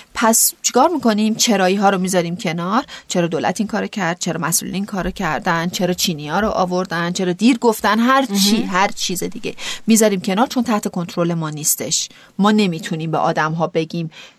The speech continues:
Speaker 1: مسئولیت پذیر باش. ما نمیتونیم به آدم ها بگیم بفهم، فکر کن، بعد از فکر کردن عمل. ما هیچ کار نمی‌تونیم. ما تمام این کار فقط واسه خودمون می‌تونیم بکنیم. به بقیه اطلاعات می‌دیم.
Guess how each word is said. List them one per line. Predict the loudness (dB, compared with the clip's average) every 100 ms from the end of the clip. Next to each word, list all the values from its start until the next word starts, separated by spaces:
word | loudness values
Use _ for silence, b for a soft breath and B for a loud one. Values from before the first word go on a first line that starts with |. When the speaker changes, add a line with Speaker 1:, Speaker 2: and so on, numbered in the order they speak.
| 0
Speaker 1:
مسئولیت | 2 4 2 0 0 0 2 0 -2 -4
پذیر | -2 -2 -2 -6
باش. | -6 -8 -6 -10 -10
ما | -4 0
نمیتونیم | 0 -2 -4
به | -2
آدم | -2 -2 -4
ها | -4
بگیم | -4 -4 -6 0
بفهم، | 4 4 4 2 0 -6 -12
فکر | 2 2 2 -2 -4
کن، | -2 -2 B B B B _
بعد | 2 4
از | 4 4
فکر | 2 2
کردن | 0 2 2 2
عمل. | 2 0 4
ما | 4
هیچ | 6 4
کار | 4 4
نمی‌تونیم. | 4 4
ما |
تمام | 2 2 4 4
این | 4
کار | 2
فقط | 0 -2
واسه | -4 -6
خودمون | -6 -6
می‌تونیم | -8 -8 -8
بکنیم. | -10 -8 -10 B B
به | 2
بقیه | 4 6 4
اطلاعات | 4 2 -2 -2 -6 -12
می‌دیم. | -12 -14